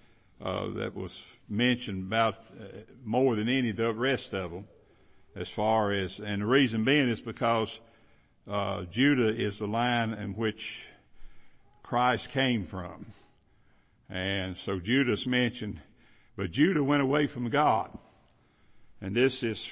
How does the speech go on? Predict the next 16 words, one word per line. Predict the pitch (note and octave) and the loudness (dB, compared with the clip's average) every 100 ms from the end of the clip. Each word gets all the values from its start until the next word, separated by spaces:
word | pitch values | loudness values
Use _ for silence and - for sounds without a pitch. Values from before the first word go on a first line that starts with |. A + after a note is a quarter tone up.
| - A#2 - | -10 -10 -6
this | B2+ C3+ A#2+ | 0 0 0
is | G#2+ B2 | -6 -2
what | B2 B2 | -2 0
this | B2+ - | 0 -2
is | G2 | -2
all | A#2 A#2 A2 | 2 4 4
about. | G2 A#2+ G2+ F2+ - - - - _ _ _ _ - | 2 2 2 -2 -12 -20 -20 -20 _ _ _ _ -4
One | A#2 D3+ | 0 2
of | C#3 | 2
the | A#2 | 2
houses | - E3 E3 C3 A2+ A#2+ - - - - - - - - - | 8 10 10 8 2 0 -2 -10 -14 -18 -20 -20 -20 -18 -8
was | G#2+ F#2+ | -6 2
Judah, | A#2+ D#3+ A#2+ F2 G2+ - - | 10 10 10 2 -10 -20 -14
as | G#2 F#2+ | -10 -8
we | G2+ | -6
said. | G2 C3+ C3+ F2+ | -2 2 2 2